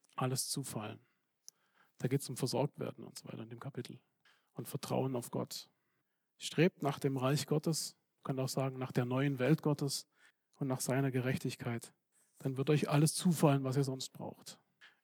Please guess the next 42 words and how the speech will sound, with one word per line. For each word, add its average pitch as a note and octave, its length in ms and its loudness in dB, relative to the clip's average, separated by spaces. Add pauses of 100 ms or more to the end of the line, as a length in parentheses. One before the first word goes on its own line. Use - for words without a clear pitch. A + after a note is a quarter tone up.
(140)
Das C#3+ 80 4
ist C#3 80 2
schon - 140 0
eine G3 80 2
steile B2+ 320 0
These, A#2 280 -2
finde - 260 -20
ich. - 200 -16 (1080)
Und C#3+ 140 2
lädt C#3+ 220 6
ein, E3+ 380 2 (520)
darauf C#3+ 200 -4
zu - 120 -10
vertrauen. D3 500 -2 (760)
Und C#3 60 -6
da B2+ 80 0
ist C#3+ 140 0
die F#3 60 2
Frage, D#3 360 4
will D3+ 140 4
ich D#3 100 2
das? - 340 -4 (520)
Also C#3+ 180 -2
ich F3 180 2
will D#3 140 6
das. - 460 -4
Ich - 200 -8
will D#3 120 2
das D3 160 2
Leben. C3+ 340 -2 (600)
Ich - 180 0
will G3 140 12
Gottes C#3+ 340 6
Reich B2 240 2
ausbreiten. B2 640 -4 (540)
Ich D3 100 2
habe D3+ 160 4
wirklich G#3 260 10
den D#3 160 2
Traum, D#3 300 4
dass C#3+ 140 2
Familien, G3+ 600 6